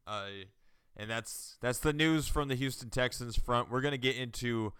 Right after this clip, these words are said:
finding the first win. Is it on the, the, the schedule for the Texans? Is it on the schedule in the near future? We'll talk about all that. But first, Corey, let's hear from some sponsors.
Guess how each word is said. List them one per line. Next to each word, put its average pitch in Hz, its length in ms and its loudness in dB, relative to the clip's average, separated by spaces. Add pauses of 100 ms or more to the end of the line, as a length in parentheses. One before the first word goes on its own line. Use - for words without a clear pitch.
(320)
finding 185 480 4
the 147 80 2
first 135 540 0
win. 110 460 0 (220)
Is 139 200 -2
it 151 120 0
on 131 340 2
the, 113 200 -2 (220)
the, 113 200 2
the 110 140 -2
schedule 123 480 0
for 117 160 -4
the 110 80 -4
Texans? 110 760 -6
Is 104 140 -8
it 110 80 -2
on 110 80 2
the 104 80 -4
schedule 104 340 -2
in 98 60 -6
the 95 80 -8
near 98 160 -6
future? 131 520 0 (360)
We'll 127 140 4
talk 139 300 6
about 117 260 2
all 117 220 2
that. 113 200 4
But 110 140 0
first, 143 340 0
Corey, 147 240 2
let's 139 180 -4
hear 139 120 -2
from 113 180 -6
some 101 140 -12
sponsors. 98 560 -6